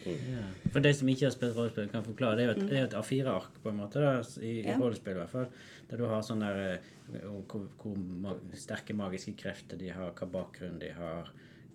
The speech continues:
Speaker 2: hva slags personlighetstrekk de
Speaker 3: Mm.
Speaker 2: har. Så det er en del, mange sånne, hva våpen de bærer med seg, <laughs>
Speaker 3: Ja,
Speaker 2: hvor
Speaker 3: ja.
Speaker 2: gode helser de har, ja,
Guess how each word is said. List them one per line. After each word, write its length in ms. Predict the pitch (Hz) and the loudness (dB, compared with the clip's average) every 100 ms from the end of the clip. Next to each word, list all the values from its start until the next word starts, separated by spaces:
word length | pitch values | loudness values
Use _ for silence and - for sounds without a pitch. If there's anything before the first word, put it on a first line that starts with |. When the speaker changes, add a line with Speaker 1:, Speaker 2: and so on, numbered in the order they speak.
| - | -10
Speaker 2:
hva 80 | 95 | -8
slags 380 | - 90 - - | -4 -6 -8 -10
personlighetstrekk 1200 | 90 107 90 82 80 - - - - 90 - - | -8 -6 -6 -6 -10 -12 -16 -16 -8 -8 -8 -6
de 100 | - | 0
Speaker 3:
Mm. 100 | 175 | 2
Speaker 2:
har. 320 | 87 85 85 - - | 2 -2 -4 -8 -8
Så 80 | 104 | -4
det 140 | 98 | -2
er 80 | 95 | -2
en 40 | |
del, 220 | 87 80 80 | -2 -6 -8
mange 360 | 92 104 101 | -6 -4 -4
sånne, 240 | 98 101 95 | -4 -6 -6
hva 160 | 101 98 | -4 -2
våpen 400 | 95 - - 87 | -2 -4 -6 -6
de 80 | 92 | -6
bærer 300 | 87 85 92 | -6 -6 -6
med 160 | 92 92 | -6 -8
seg, 300 | - 92 104 - 131 | -8 -8 -6 -2 -2
<laughs> 120 | - | -2
Speaker 3:
Ja, 140 | 185 175 - - | -4 -4 -6 -8
Speaker 2:
hvor 100 | 120 | -4
Speaker 3:
ja. 80 | 110 | 0
Speaker 2:
gode 240 | 113 107 | 0 0
helser 440 | 101 113 107 95 90 | 0 -2 -2 -4 -4
de 80 | 92 | -6
har, 320 | 95 90 90 - | -6 -6 -8 -10
ja, 140 | - | -12